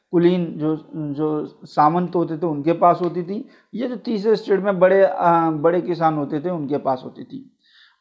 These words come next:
प्रथम दो स्टेट यानी कुलीन वर्ग और पादरी वर्ग के लोगों को कुछ विशेष अधिकार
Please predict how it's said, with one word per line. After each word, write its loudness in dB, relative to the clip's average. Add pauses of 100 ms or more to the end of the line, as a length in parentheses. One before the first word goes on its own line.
प्रथम 2
दो 6
स्टेट 2
यानी 0
कुलीन -2
वर्ग 2 (340)
और 4
पादरी 4
वर्ग -2
के -2 (360)
लोगों 0
को -2
कुछ -8
विशेष -4
अधिकार 2